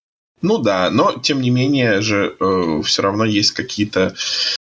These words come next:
подвижки в каких-то других аспектах, а, в этом отношении. А, ну, дело в том, что сейчас рынок этих, э, чипов, ну, в чём ещё проблема? Они не только сложные все в производстве,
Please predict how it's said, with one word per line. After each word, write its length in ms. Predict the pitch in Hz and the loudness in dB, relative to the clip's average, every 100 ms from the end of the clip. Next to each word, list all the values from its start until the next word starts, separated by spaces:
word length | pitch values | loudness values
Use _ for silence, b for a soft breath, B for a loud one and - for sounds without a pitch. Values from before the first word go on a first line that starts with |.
| - | -4
подвижки 600 | 95 101 110 - 98 90 | -2 0 0 0 0 0
в 120 | - | -2
каких-то 640 | - 95 98 - - 87 - - - | -4 -2 -4 -4 -4 -4 -4 -6 -4
других 460 | 101 104 131 156 | 0 0 0 0
аспектах, 600 | 110 - 104 85 - - - B B B - | -2 -2 -2 -2 -6 -16 -18 B B B -6
а, 380 | 95 92 92 90 - _ _ _ _ - | -2 0 -2 -4 -10 _ _ _ _ -6
в 100 | 101 | -4
этом 220 | 92 90 | -4 -4
отношении. 520 | 107 92 - 92 - - - | -2 0 0 -2 -4 -6 -4
А, 460 | 101 98 95 95 85 - - | -2 0 0 0 -4 -8 -4
ну, 240 | 110 131 | -2 0
дело 180 | 107 120 | 0 0
в 60 | - | 0
том, 140 | 120 | -2
что 140 | - 101 | -2 -2
сейчас 500 | - - 90 - - | -2 0 0 0 0
рынок 380 | 92 104 92 - | 0 0 -2 -2
этих, 320 | 78 - - - | -2 -4 -6 -2
э, 200 | 87 87 | 0 0
чипов, 360 | - 156 - - | 0 -2 -2 -4
ну, 180 | 120 110 | -2 -2
в 40 | - | -4
чём 200 | 110 95 | -4 -2
ещё 220 | - - B B B - | -4 -6 B B B -4
проблема? 400 | 101 95 92 92 | -2 0 0 2
Они 80 | 110 | 2
не 100 | 117 | 0
только 260 | 208 285 - | 0 0 0
сложные 440 | - 127 110 87 | 0 0 -2 -2
все 200 | - 85 | -2 -2
в 100 | - | -4
производстве, 680 | - 92 107 110 101 - - | -2 0 2 2 0 -4 -10